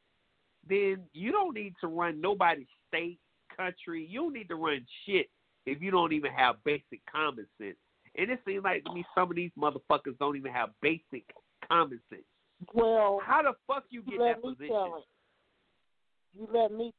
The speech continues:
Speaker 2: tell it. It's like this. It's not saying it's all a game,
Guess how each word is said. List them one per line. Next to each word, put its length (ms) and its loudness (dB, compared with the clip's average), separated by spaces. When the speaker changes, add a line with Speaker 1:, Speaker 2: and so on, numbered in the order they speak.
Speaker 2:
tell 240 -2
it. 100 -8
It's 80 -16
like 220 0
this. 100 -6
It's 240 4
not 260 2
saying 340 -2
it's 160 -6
all 300 0
a 60 -6
game, 560 -6